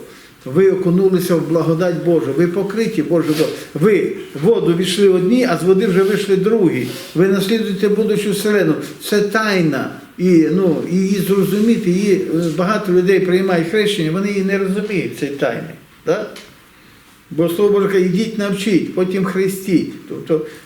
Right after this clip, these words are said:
ну, час проходить, ми починаємо розуміти. Але, е, ну, не завжди треба розуміти все зразу, тому що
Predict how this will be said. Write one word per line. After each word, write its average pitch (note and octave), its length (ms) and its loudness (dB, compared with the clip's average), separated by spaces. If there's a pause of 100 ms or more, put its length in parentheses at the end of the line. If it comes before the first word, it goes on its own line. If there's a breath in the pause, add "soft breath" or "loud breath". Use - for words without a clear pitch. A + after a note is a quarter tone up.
(200 loud breath)
ну, F3 120 -2
час E3+ 380 -4 (100)
проходить, E3 520 0
ми D#3 100 -2
починаємо D#3+ 440 -2
розуміти. D#3+ 600 0 (340 loud breath)
Але, E3+ 360 0 (320)
е, D3 480 0
ну, F3+ 200 2
не F3+ 160 2
завжди F#3+ 280 0 (120)
треба G3 240 0
розуміти F#3 500 0
все F#3 220 -2
зразу, A3 540 -2
тому F#3 180 0
що F#3 200 0